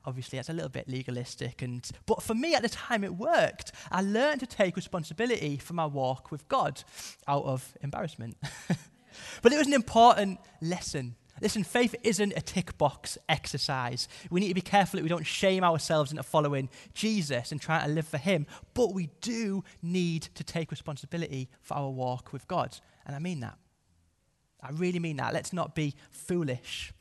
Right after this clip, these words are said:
Do you know, I was chatting to someone recently and I was sharing about how for me, um, I'm so careful to have my relationship with God at the center of my life, at the forefront, because the idea of life without God is just, I don't wanna go back to that. I know what I was like growing up.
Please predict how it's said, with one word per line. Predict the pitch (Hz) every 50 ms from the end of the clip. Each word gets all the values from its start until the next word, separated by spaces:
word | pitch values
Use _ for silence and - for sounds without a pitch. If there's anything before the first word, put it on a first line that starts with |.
| _ _ _ _ _ _ _ _ _ _ _ _ _ _ _ _ _ _ _ _ _ _ _ _ _ _ _ _ _ _ _ _ _ _ - - _ _ -
Do | - 175
you | 175
know, |
I | 156
was | 147 -
chatting | - - 196 196 175
to | 165
someone | - 190 175 160 151 147
recently | 165 175 - - - 156 143 135
and | 131 135
I | 131
was | 131 127 -
sharing | - - 202 226 240
about | 220 190 -
how | - 180
for | - - 151
me, | 147 175 214 220 - - - - - - - -
um, | 165 156 143 - - - -
I'm | - 170 170
so | - - - 208 202
careful | - - - - 196 202 214 208 - 214 196 185
to | 151
have | 131 175 156
my | 151 160 151
relationship | 151 160 170 160 - - - - 147
with | 139 131
God | - 165 160 156
at | - -
the | 131
center | - - - - 190 208 196 - - - 135
of | 135 135 135
my | 143 127 127
life, | 139 165 175 180 151 131 - -
at | 135 131
the | 123
forefront, | - - - 180 202 202 - - 160 139 - 143
because | 139 - - 190 - - - - -
the | - 185 190
idea | 185 185 180 - 220 226
of | 202 - 190
life | 190 196 - -
without | 156 175 170 175 165 -
God | 170 143 131 131 - - - - - - - - _ _ _ -
is | 135 143 - -
just, | - - 180 180 - - - - - - - _ _ _ -
I | 139
don't | 160 175
wanna | 180 165
go | 156
back | - 165 165 -
to | - -
that. | - - - - _ _ _ _ _ _ _ _ _ _ _ _ _ _ _ _ _ _ _ -
I | 131 135
know | 156 170 185 185
what | 180 175 165
I | 156
was | 156 147 156
like | 156 170 160 -
growing | - 143 131 131 127
up. | 120 117 - _ -